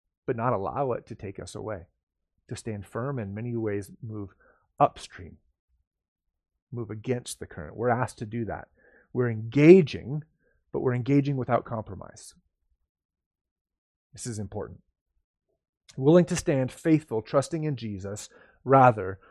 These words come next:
than men. This attitude, even if he doesn't, right? They said, "He can save us from the fire," but even if he doesn't, we're gonna obey him instead of you. That's how important our allegiance to God is. Does God have all power?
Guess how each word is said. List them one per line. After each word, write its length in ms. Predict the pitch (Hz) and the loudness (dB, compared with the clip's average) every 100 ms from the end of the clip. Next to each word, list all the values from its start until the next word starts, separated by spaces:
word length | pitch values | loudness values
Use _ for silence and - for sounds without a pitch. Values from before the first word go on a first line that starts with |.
| _ - | _ -12
than 260 | 120 117 | -10 -6
men. 360 | 120 95 - 87 _ _ _ _ _ 135 | -4 -6 -8 -20 _ _ _ _ _ 0
This 180 | 139 - | 2 8
attitude, 680 | 165 196 117 - 87 - - _ _ _ | 12 12 10 -4 -14 -14 -18 _ _ _
even 280 | 170 196 208 | 6 10 10
if 100 | 170 | 8
he 100 | 185 | 4
doesn't, 440 | 147 165 139 - - | 12 12 12 10 0
right? 340 | 117 139 175 | 8 8 8
They 120 | 139 139 | 6 8
said, 260 | 180 131 | 10 10
"He 160 | 123 165 | 8 0
can 160 | - 190 | 0 4
save 300 | 165 202 113 | 10 10 8
us 140 | 107 | 0
from 140 | 147 | -4
the 60 | 127 | -2
fire," 300 | - 180 127 | 4 6 6
but 140 | 123 196 | 4 6
even 240 | 240 277 | 8 8
if 80 | 220 | 4
he 120 | 208 | 8
doesn't, 440 | 156 208 151 107 | 12 12 12 6
we're 200 | - 165 | 2 4
gonna 200 | 175 180 | 6 6
obey 320 | 156 135 143 123 | 6 8 6 6
him 220 | 156 135 | 0 -4
instead 300 | 107 - 113 | -8 -8 -8
of 120 | 98 | -8
you. 180 | 98 69 - _ _ | -12 -14 -16 _ _
That's 180 | - 143 | 0 6
how 160 | 185 190 | 8 8
important 580 | 185 - 185 117 117 - _ _ - | 6 4 4 4 -4 -14 _ _ 0
our 160 | 120 123 | 4 4
allegiance 420 | 123 110 123 - | 2 -4 -10 -14
to 100 | 120 | -16
God 520 | 113 143 117 76 92 - | 4 6 6 4 -6 -10
is. 460 | 131 92 - - - _ _ _ _ _ _ _ _ | -8 -8 -10 -18 -20 _ _ _ _ _ _ _ _
Does 160 | 131 113 | -8 -2
God 220 | 123 117 | 4 4
have 200 | 110 131 | 6 6
all 140 | 139 151 | 6 4
power? 400 | 165 180 196 | 0 -4 -6